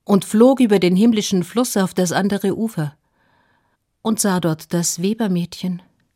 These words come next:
und wie es webte und dabei die ganze Zeit ans andere Ufer schaute.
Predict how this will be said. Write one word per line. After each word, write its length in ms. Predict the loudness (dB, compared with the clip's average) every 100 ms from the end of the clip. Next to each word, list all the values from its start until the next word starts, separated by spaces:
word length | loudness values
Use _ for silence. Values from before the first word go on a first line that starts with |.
| _ _ _ _
und 360 | 0 0 0
wie 220 | 2 2
es 340 | 2 0 -4 0
webte 600 | 0 0 -4 0 2 2
und 240 | 0 0
dabei 480 | 0 2 2 0 0 -6 -20 -20 _ _ -4
die 140 | 0
ganze 480 | 2 2 2 0 0
Zeit 420 | 0 2 2 2
ans 300 | 2 2 0
andere 680 | 2 4 4 2 0 0 0
Ufer 380 | -2 -2 -4 -4
schaute. 560 | -4 -6 -8 -8 -10